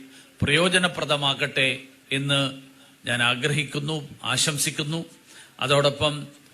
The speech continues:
രാധാകൃഷ്ണൻ കാക്കശ്ശേരി അവർകൾ, അദ്ദേഹത്തിന്റെ രചനകളെക്കുറിച്ച് ഞാൻ നിങ്ങൾക്ക് വിശദീകരിക്കേണ്ട ആവശ്യമില്ല. ആ രചനകൾ തീർച്ചയായിട്ടും നമുക്ക് ഭാവിയിൽ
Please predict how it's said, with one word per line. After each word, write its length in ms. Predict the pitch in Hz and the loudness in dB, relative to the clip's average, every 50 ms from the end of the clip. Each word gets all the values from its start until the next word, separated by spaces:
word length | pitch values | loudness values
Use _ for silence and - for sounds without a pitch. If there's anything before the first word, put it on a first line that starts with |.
| - - _ - 123 | -20 -20 _ -4 -2
രാധാകൃഷ്ണൻ 560 | 120 127 139 139 135 127 - 147 143 139 139 | -2 0 2 0 0 0 -2 -4 -4 -4 -2
കാക്കശ്ശേരി 500 | 143 135 131 - 151 131 - 143 135 139 | -2 -2 0 0 -4 -2 -2 -2 0 0
അവർകൾ, 460 | 139 135 131 139 139 135 147 156 175 - - - - | 0 0 0 -4 -6 -6 -8 -8 -8 -10 -16 -14 -12
അദ്ദേഹത്തിന്റെ 800 | - 123 143 135 151 143 - 147 143 143 143 139 135 123 - - - - - - - - 113 | -6 -4 0 0 0 0 -2 -4 0 2 4 4 4 4 0 -4 -14 -20 -20 -20 -16 -10 -4
രചനകളെക്കുറിച്ച് 880 | 123 135 135 147 156 165 165 160 165 165 - - 156 151 143 - - 160 | -2 0 2 4 4 4 4 4 4 2 2 0 -4 -4 -2 0 2 2
ഞാൻ 360 | 156 147 143 139 147 151 151 | 2 4 4 4 4 4 4
നിങ്ങൾക്ക് 340 | 147 143 147 143 139 - 143 | 2 0 0 -2 -2 -4 -6
വിശദീകരിക്കേണ്ട 760 | 131 127 - 143 135 143 147 156 147 143 127 143 135 135 131 | -6 -6 -6 -4 -4 0 2 2 2 2 -2 -4 -4 -2 -2
ആവശ്യമില്ല. 640 | 127 127 127 - 143 135 131 123 120 120 101 95 - - - - - - - - - - - - _ - 131 | -2 -2 -2 -4 -4 -4 -4 -2 -2 -2 -2 -2 -6 -14 -20 -20 -20 -20 -20 -20 -20 -20 -20 -20 _ -4 0
ആ 180 | 143 170 180 | 4 4 6
രചനകൾ 640 | 160 147 147 143 165 165 170 170 160 175 180 180 165 147 151 | 6 6 4 4 4 4 4 6 8 6 6 6 0 -4 -6
തീർച്ചയായിട്ടും 800 | 160 165 165 - - 175 160 151 151 143 147 156 151 147 147 143 | -4 -2 0 4 6 8 8 8 8 6 2 0 -2 -2 -2 -4
നമുക്ക് 500 | 139 135 143 139 - 151 147 147 139 135 - - - - - - - - - | -4 -4 -4 -4 0 2 2 2 2 0 -4 -10 -18 -20 -20 -20 -20 -16 -8
ഭാവിയിൽ 600 | - 127 135 139 143 151 151 151 147 143 139 139 | 0 2 2 4 6 6 6 6 6 4 0 -2